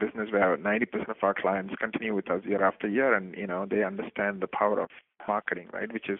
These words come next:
about growing confidence. So, um, so that's kind of what we focus on. Um, let me, um, I, I know you have to go, so perhaps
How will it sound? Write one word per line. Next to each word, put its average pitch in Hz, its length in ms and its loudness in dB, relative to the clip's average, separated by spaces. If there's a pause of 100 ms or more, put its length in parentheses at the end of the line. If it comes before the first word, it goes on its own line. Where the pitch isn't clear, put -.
about 92 280 0
growing 98 340 0
confidence. - 480 -2 (140)
So, 69 240 -2 (1040)
um, 82 400 -2 (600)
so - 120 -14
that's - 260 2
kind 120 100 6
of 104 100 6
what 101 180 6
we - 180 0
focus - 280 0 (140)
on. - 200 -8 (1200)
Um, 60 400 -6 (1120)
let 135 120 8
me, 180 420 8
um, 117 420 4
I, 95 180 6
I 127 40 8
know 143 100 6
you 151 140 8
have 139 200 4
to - 80 2
go, 92 340 6
so 107 80 0
perhaps 170 440 4